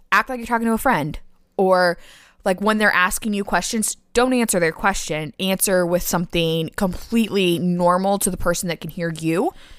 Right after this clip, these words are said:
but it is enough to tip that person off. There's a lot of situations where when you call nine one one, e-, like, if a kid accidentally calls nine one one, then the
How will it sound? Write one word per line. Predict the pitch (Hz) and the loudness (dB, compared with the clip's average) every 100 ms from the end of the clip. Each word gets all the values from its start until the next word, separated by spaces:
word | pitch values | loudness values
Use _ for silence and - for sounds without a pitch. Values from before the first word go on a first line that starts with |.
| _ | _
but | 202 185 180 175 - _ | 4 4 4 0 -6 _
it | - 185 - _ _ - | 0 2 0 _ _ 0
is | 226 | 2
enough | 208 202 190 - | 4 4 4 2
to | 208 | -2
tip | - 220 - | 0 0 0
that | 175 - | 0 -2
person | - 170 170 - | -6 -6 -8 -6
off. | - - - - - - - - | -4 -4 -6 -12 -14 -16 -6 0
There's | 285 | 2
a | 240 | 4
lot | 185 175 214 226 | 0 0 2 2
of | 220 | 0
situations | 226 196 175 202 202 | -6 -4 -2 -2 0
where | 185 | 0
when | 175 | 2
you | 175 | 0
call | 175 175 175 | 0 0 2
nine | 185 180 | 2 0
one | 170 | 0
one, | 165 160 175 220 - - _ - | 0 0 0 -2 -8 -20 _ -6
e-, | 233 240 | -4 -2
like, | 220 202 | 0 0
if | 202 | -2
a | 190 | -4
kid | - - 226 233 | -4 0 0 2
accidentally | 165 170 - 175 175 | 0 -2 -4 -2 -2
calls | - 160 165 | 0 0 0
nine | 160 170 | -2 -2
one | 160 156 | -4 -4
one, | 151 156 220 240 - | -2 0 0 -2 -8
then | - 190 180 170 170 170 165 175 - _ _ - | -6 -2 2 2 2 0 -2 -4 -10 _ _ -6
the | 180 196 190 180 165 | -2 0 2 2 0